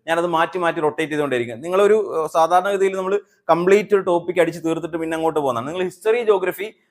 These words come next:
ആ, ഇപ്പോൾ ഇത് ഹിസ്റ്ററി, ജോഗ്രഫി, സയൻസ് പോലുള്ള സബ്ജക്റ്റുകൾ നിങ്ങൾ ആ ഒരു മെത്തേഡ് എടുക്കേണ്ട ആവശ്യമില്ല.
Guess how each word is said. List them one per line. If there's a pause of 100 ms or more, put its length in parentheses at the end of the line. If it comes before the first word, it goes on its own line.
(120)
ആ,
ഇപ്പോൾ
ഇത്
ഹിസ്റ്ററി,
ജോഗ്രഫി,
സയൻസ്
പോലുള്ള
സബ്ജക്റ്റുകൾ
നിങ്ങൾ
ആ
ഒരു
മെത്തേഡ്
എടുക്കേണ്ട
ആവശ്യമില്ല.